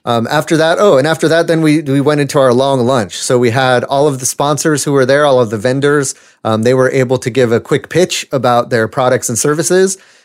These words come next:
And that's something I'm gonna get into, um, later on in the future topic about if you ever sponsor an event. Um, I learned a lot from the folks who were sponsoring this event, in that, you know, it's all about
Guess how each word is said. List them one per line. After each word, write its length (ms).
And 420
that's 200
something 180
I'm 60
gonna 180
get 140
into, 580
um, 460
later 280
on 120
in 80
the 60
future 300
topic 520
about 480
if 180
you 260
ever 440
sponsor 580
an 80
event. 480
Um, 420
I 120
learned 240
a 60
lot 300
from 300
the 80
folks 280
who 120
were 100
sponsoring 480
this 180
event, 420
in 200
that, 360
you 120
know, 160
it's 220
all 160
about 460